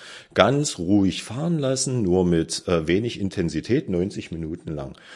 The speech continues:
Und alle dreißig Minuten haben wir Blut abgenommen und über verschiedene Parameter bestimmt, wie stark ist die Fettverbrennung.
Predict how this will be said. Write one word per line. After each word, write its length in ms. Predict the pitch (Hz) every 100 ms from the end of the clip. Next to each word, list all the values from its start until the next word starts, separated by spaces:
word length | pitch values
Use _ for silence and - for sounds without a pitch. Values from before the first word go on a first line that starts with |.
| - -
Und 240 | 98 -
alle 240 | 131 208
dreißig 520 | - - 113 131 117 -
Minuten 380 | 85 120 -
haben 140 | 87 85
wir 80 | 80
Blut 340 | 82 101 180
abgenommen 540 | 123 - 131 117 123
und 160 | 110 87
über 220 | 98 92
verschiedene 500 | - 85 - 170 160
Parameter 580 | - 92 80 76 87 104
bestimmt, 520 | 80 - 90 113 - - - -
wie 280 | 85 90 139
stark 560 | - - 69 98 120 -
ist 160 | 98
die 80 | 92
Fettverbrennung. 720 | - 80 - 80 78 - -